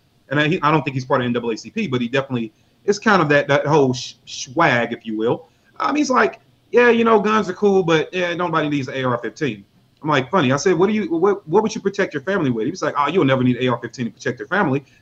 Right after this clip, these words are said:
Then I told him the story when we had Ferguson happen here, and I had to take not one, but two A R fifteens with another buddy of mine and go rescue a cop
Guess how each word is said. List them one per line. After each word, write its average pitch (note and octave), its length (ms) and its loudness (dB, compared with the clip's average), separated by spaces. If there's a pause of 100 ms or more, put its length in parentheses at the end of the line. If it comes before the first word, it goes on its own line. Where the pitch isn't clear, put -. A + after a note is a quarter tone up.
Then D#3+ 120 2
I E3+ 60 4
told F3+ 180 2
him C#3+ 80 2
the C3 60 0
story F#3 340 4
when C3 140 4
we C#3 100 4
had C3 180 4
Ferguson F3 400 0
happen A#2+ 260 -2
here, A2+ 280 -4 (200)
and B2 120 2
I D3+ 80 4
had D3+ 140 2
to C#3 40 -2
take C3 220 0
not C3+ 240 0
one, F#3+ 180 2
but C3 140 -2
two C#4+ 200 4
A C3+ 140 6
R A#2+ 160 2
fifteens B2 400 0
with A#2+ 120 -2
another A#2+ 180 0
buddy F#3 240 0
of B2+ 80 2
mine A#2 220 0
and A#2 80 -6
go A#2+ 100 -2
rescue D3 380 -2
a A#2+ 60 0
cop F3 440 0